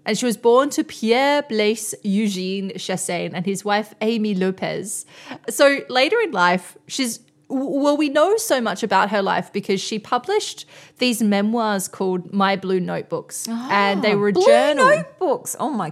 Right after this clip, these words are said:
Speaker 2: goodness.
Speaker 1: Have you heard of them, or are you just sort of assuming what that means?
Speaker 2: I'm just taking from the term Blue Notebooks that they'd be
Speaker 1: Yeah.
Speaker 2: rather risque.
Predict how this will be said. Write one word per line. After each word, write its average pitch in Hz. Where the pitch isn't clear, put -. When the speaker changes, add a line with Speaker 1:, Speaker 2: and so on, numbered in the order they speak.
Speaker 2:
goodness. -
Speaker 1:
Have 269
you 330
heard 226
of 302
them, 571
or 202
are 196
you 190
just 185
sort 185
of 165
assuming 170
what 170
that 170
means? 170
Speaker 2:
I'm 247
just -
taking 247
from 208
the 196
term 202
Blue 208
Notebooks 190
that -
they'd 190
be 180
Speaker 1:
Yeah. 170
Speaker 2:
rather 214
risque. 214